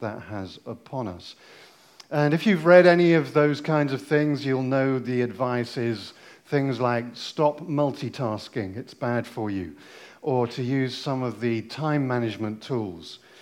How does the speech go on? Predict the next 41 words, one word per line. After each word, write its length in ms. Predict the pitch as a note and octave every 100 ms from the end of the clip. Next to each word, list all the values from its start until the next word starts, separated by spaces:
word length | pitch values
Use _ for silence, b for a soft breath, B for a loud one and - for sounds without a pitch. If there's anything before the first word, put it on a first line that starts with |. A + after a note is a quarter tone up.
| B B B
I 140 | A#2
have 240 | A2 A#2 A#2
some 200 | - G2+
great 280 | B2 B2+
material 440 | C3+ B2+ D#3 C#3+ D3
on 120 | D3+
that 180 | E3+ F#3+
if 140 | D3
you're 120 | E3
interested, 640 | E3+ E3 F#3 F#3 - G3 D#3
but 80 |
that's 260 | C#3 C#3 C#3
not 140 | C#3+
where 160 | C3 A#2+
we're 60 | A#2
going 240 | A2+ G#2
today. 300 | F#2+ A2 F#2 - _ _ _ _ _ _ _ _ _ _ _ _ - B B B B B
Or 160 | F#3+ A3
perhaps 520 | F#3 G#3 A3 E3+ G#3+
you 260 | F3 E3 E3+
are 160 | D#3 C#3+
one 240 | C#3+ C#3+
of 120 | C3
the 120 | A2+
sufferers 800 | A2+ - E3 C#3+ - B2 A2+ - - b b b b _
of 300 | B2 A#2 F#2
the 80 | A2+
hashtag 720 | A2 A2+ - - A#2+ G#2+ F2 -
fomo, 520 | - - A#2+ G#2 F#2 F2 - _ b b b b b
fear 320 | _ - C3+ B2
of 80 |
missing 300 | A#2+ A#2 B2
out, 320 | A#2 G#2+ A#2 -
in 100 | G#2+
case 280 | A2+ F#2+
you're 100 | A2
still 260 | F#2 - G2+
in 100 | G2
the 60 | G2
last 260 | G2+ F#2+
century. 420 | - G#2+ - F#2